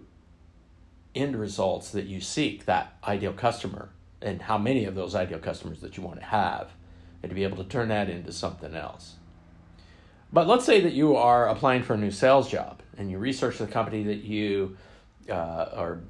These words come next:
are looking to go to. Uh, you use this knowledge to actually tailor your resume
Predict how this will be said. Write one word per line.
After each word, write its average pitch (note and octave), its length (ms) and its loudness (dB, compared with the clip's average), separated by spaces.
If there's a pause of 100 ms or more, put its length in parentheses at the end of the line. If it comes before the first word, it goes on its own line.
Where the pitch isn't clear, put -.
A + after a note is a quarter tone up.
(140)
are G2 140 -8
looking A#2 260 -4
to G#2 60 -4
go A2+ 240 0
to. A#2 520 -2 (380)
Uh, E2+ 60 -8
you F2 180 -8
use A#2+ 240 0
this A#2+ 200 -4
knowledge A2 600 0 (160)
to - 100 -4
actually F#3 680 -2
tailor G#2 480 0
your F2 160 -4
resume G#2+ 760 -2